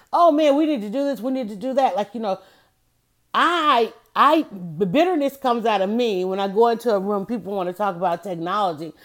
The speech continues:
but then they only wanna talk about those that became billionaires off of it, or those that are popular with it,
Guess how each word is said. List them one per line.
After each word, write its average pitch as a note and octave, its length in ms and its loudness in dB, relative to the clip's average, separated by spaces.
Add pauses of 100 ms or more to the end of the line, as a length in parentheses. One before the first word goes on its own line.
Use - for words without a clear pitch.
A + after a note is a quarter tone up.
(160)
but F#3 140 -6
then A3 220 4
they G#3+ 140 2
only G#3+ 200 0
wanna G3 180 -2
talk F#3+ 220 -4
about E3 240 0
those F#3+ 300 2
that F3 420 -2 (100)
became F3+ 360 -4
billionaires F#3 580 0
off E3+ 240 -2
of E3 160 -6
it, D#3 120 -12 (320)
or F#3+ 460 6
those F#3+ 320 0
that F#3 80 -4
are F3 60 -2
popular G#3+ 500 2
with E3+ 200 -2
it, E3 180 -6